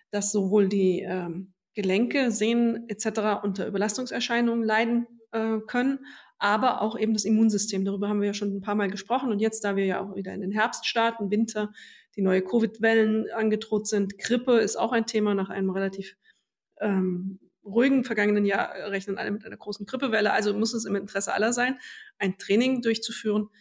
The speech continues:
das dazu führt und dafür sorgt, dass man ein gesundes Immunsystem hat. Und nachgewiesenermaßen passiert das beim Laufen sehr, sehr, sehr gut,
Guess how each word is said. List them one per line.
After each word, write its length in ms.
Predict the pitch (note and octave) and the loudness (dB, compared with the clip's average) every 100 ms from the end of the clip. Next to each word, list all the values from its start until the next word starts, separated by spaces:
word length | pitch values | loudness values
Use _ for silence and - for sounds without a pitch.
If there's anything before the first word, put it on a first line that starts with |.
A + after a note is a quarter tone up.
| - - _ | -20 -20 _
das 160 | G3+ G3+ | -4 -2
dazu 260 | G3 G3+ | -2 -4
führt 640 | F#3+ - - G#3 A#3 C4+ C#4 | -6 -8 -10 -2 2 2 2
und 120 | F#3+ | -2
dafür 200 | F#3+ F#3 | -2 -2
sorgt, 340 | F#3+ G#3+ - | 2 2 0
dass 120 | - | -4
man 160 | G#3 G3 | 0 0
ein 240 | - F#3+ | 0 0
gesundes 340 | F#3+ G3 G3 G3 | 2 2 2 2
Immunsystem 560 | F#3+ F#3+ F#3 - F3+ | 2 2 0 -4 -6
hat. 160 | - - | -8 -10
Und 260 | G3 F#3+ - | -6 -6 -2
nachgewiesenermaßen 1080 | F#3 F#3 G3 F#3+ F#3 F3+ G3+ A#3+ A3 - - | -2 -2 -2 0 0 2 2 4 2 -2 -10
passiert 280 | G#3+ G3+ G3+ | -8 -4 -4
das 140 | G3+ | -4
beim 140 | - F#3+ | -4 -2
Laufen 340 | F3 F3 G3 | 0 0 -2
sehr, 380 | F#3 G3 G3+ G3+ | 0 2 2 2
sehr, 180 | F#3+ F#3 | 2 2
sehr 200 | F#3+ G#3 | 2 0
gut, 340 | G#3+ A#3 C#4+ | 2 0 0